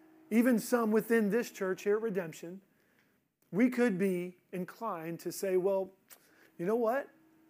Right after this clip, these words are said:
I have freedom in Christ. Because of that, I can go and I can do this thing over here that satisfies my own flesh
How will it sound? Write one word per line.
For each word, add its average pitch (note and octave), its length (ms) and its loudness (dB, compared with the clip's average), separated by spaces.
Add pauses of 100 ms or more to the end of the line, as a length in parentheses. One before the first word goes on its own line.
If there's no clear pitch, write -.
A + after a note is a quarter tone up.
(640)
I F#3+ 60 -6
have A3 140 -6
freedom C4 400 -2
in B3 100 -4
Christ. - 480 -8 (640)
Because A#3 500 -6
of D3 200 -6
that, D3+ 300 -10 (760)
I A3+ 80 0
can A#3 220 -2
go A#3 180 0
and A3+ 100 -4
I A3 60 -4
can F#3 240 -4
do A3 220 -2
this F#3+ 300 0
thing F3 400 -8
over F3 260 -6
here C#3+ 420 -14 (380)
that F3 260 -4 (360)
satisfies G#3+ 1040 -2
my F#3 280 -4
own G#3 240 -4
flesh E3+ 580 -12